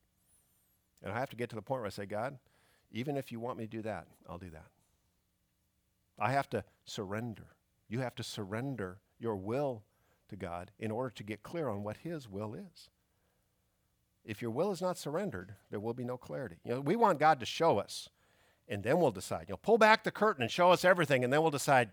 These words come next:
"Yes." And God says, "No, you say yes, and then I'll pull the curtain back. I'll turn the lights up. Then you'll see." You know, the best decision I've ever made was this decision that Jesus' teaching is from God and not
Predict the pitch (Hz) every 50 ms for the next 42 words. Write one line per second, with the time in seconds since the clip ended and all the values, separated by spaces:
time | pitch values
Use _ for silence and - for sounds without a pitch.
0 | _ _ - - - - - - - - - - - - - - - _ _ _
1 | _ _ _ _ _ _ _ _ _ _ _ _ _ _ _ _ _ _ - 110
2 | 101 113 117 113 - - 117 107 113 117 113 120 147 180 160 107 107 117 131 151
3 | 170 185 202 202 185 - _ _ _ _ _ _ _ _ - - 156 139 127 139
4 | 180 175 120 - 120 - - - - - 104 95 92 92 98 104 - - 113 110
5 | 107 101 - 143 131 123 107 90 87 80 87 _ - 87 - - 101 104 107 117
6 | 120 127 139 147 - - - - - _ _ _ _ - 95 90 87 90 110 120
7 | - - 175 165 - _ _ _ _ _ _ _ _ _ _ _ _ _ _ _
8 | _ _ _ _ _ _ _ _ - 156 147 139 131 170 190 185 - 143 127 -
9 | 180 196 196 151 131 120 117 - _ _ _ _ - _ _ _ _ - 127 131
10 | 151 147 135 131 123 135 165 160 131 117 117 123 147 165 139 117 120 135 143 -
11 | - 123 110 - - 151 180 107 110 101 95 113 113 - - 117 131 127 127 113
12 | 98 101 95 - - 147 151 - - 113 104 104 107 104 107 - - - 139 143
13 | 135 107 95 98 107 123 113 98 95 107 113 123 113